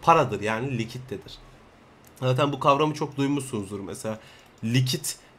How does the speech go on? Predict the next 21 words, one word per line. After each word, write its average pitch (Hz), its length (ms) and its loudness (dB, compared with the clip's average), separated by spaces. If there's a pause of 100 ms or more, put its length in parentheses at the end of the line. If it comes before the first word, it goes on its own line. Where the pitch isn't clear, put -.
(120)
dediğimiz 127 440 4
varlıklar, 113 580 6
yani 123 380 4
direkt 131 360 -2
paraya 123 340 6
dönüşebilen 110 560 0
şeyler. 104 440 -6 (640)
Nedir 143 260 4
mesela? 104 560 -4 (320)
Senin 147 440 2
arsan 156 500 6 (100)
likit 123 380 -2
bir 151 40 0
varlık 139 500 0
değildir. 135 360 0 (340)
Ama 139 180 2
altın 143 480 2 (500)
mesela 117 560 -2
o 127 320 0 (640)
bir 131 140 0
madendir. 131 600 4